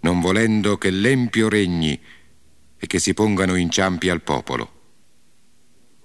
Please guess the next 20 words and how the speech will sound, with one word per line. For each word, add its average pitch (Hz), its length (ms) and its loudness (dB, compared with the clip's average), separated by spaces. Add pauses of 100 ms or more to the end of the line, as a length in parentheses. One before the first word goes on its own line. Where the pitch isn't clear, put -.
Si 131 220 0
può 165 180 4
dunque 113 460 2
dire 110 260 2
a 92 60 0
Dio: 98 500 2 (720)
"Porto 113 420 0
la 101 140 2
pena 117 400 2
senza 110 400 0
aver 98 220 0
fatto 113 360 -2
il 98 140 0
male"? 113 400 0 (1700)
Ciò 147 160 2
che 123 140 0
sfugge 107 400 0
alla 92 140 2
mia 87 180 2
vista, 69 540 -6